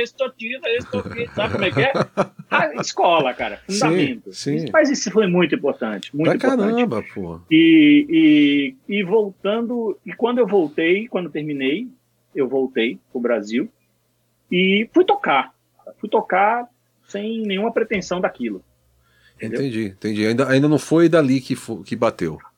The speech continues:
Speaker 1: Não, não,
Speaker 2: Ah.
Speaker 1: não. Mas é isso. Mas daí eu fui tocar, aí eu abri um estúdiozinho de ensaio,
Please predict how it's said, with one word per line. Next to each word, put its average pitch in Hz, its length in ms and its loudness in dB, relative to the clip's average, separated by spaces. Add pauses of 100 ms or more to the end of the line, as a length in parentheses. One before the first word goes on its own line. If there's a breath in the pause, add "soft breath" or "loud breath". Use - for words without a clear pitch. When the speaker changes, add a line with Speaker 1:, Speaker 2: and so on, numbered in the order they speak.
Speaker 1:
Não, 202 500 2
não, 170 220 0
Speaker 2:
Ah. - 20 -2
Speaker 1:
não. 143 360 -6
Mas 202 220 -4
é 277 140 2
isso. 123 240 -6
Mas 151 180 -6
daí 202 200 0
eu 269 60 -8
fui 151 120 -8
tocar, 165 680 0 (260 soft breath)
aí 139 320 -6
eu 123 440 -10 (200)
abri 139 300 -8
um 143 80 -6
estúdiozinho 127 580 -4
de 113 400 0
ensaio, 143 840 2